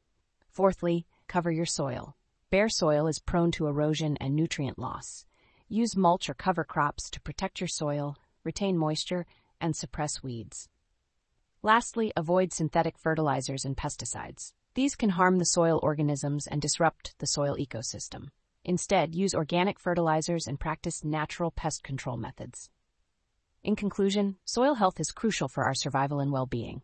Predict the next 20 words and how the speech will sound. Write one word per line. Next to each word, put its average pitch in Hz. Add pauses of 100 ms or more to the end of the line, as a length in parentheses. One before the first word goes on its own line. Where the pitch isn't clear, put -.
(120)
By 180
understanding 175
its 160
importance 175 (240)
and 185
taking 185
steps -
to 196
improve 190
it -
in 156
our 170
gardens, 127 (300)
we 202
can 233
contribute 220
to -
a 175
healthier 143
planet. 117